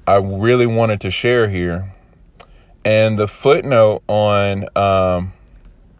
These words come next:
the potential that is granted to each of us, it says, "The importance of the home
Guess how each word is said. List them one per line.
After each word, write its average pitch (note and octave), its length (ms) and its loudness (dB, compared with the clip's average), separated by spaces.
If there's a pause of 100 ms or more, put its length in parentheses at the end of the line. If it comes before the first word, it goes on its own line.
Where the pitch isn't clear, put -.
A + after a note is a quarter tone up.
(880)
the F#2 160 -2 (300)
potential G#2+ 760 -2
that G2+ 200 4
is F#2 140 -2
granted A2+ 380 0
to - 200 -8
each C#3 220 -6
of F2 100 -6
us, F2 340 -4 (440)
it A#2 80 -2
says, C3 240 2
"The B2+ 100 -2
importance D3+ 560 0
of C3+ 80 -2
the A#2 80 2
home A2+ 640 0